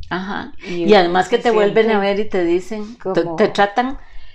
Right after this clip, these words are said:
Speaker 1: eh, "Vos me le pondrías esto al teléfono", y te lo quitan de la mano
Speaker 2: No
Speaker 1: y,
Speaker 2: te explican,
Speaker 1: y no te
Speaker 2: y vos
Speaker 1: explican.
Speaker 2: quedas igual.
Speaker 1: Ajá.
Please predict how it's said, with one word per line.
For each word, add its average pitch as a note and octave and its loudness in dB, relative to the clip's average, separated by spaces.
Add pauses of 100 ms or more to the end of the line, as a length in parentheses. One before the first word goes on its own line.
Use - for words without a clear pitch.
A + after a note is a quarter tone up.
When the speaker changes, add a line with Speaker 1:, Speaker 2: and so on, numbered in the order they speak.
(120)
Speaker 1:
eh, F#3+ -2
"Vos F#3 2
me B3+ 2
le C#4 2
pondrías A3+ 2
esto B3 0
al B3 -4
teléfono", A3+ -4
y F3+ -4
te - -2
lo D3 0
quitan A#3 2
de A#3 2
la F#3 4
mano F#3+ 0 (140)
Speaker 2:
No F#3 -2
Speaker 1:
y, F#3+ 6
Speaker 2:
te - 2
explican, A3 0
Speaker 1:
y - 2
no E3 2
te G3 2
Speaker 2:
y F#3+ 2
vos F#3 4
Speaker 1:
explican. - -2
Speaker 2:
quedas G#3+ 0
igual. A3 -2 (340)
Speaker 1:
Ajá. G3+ -6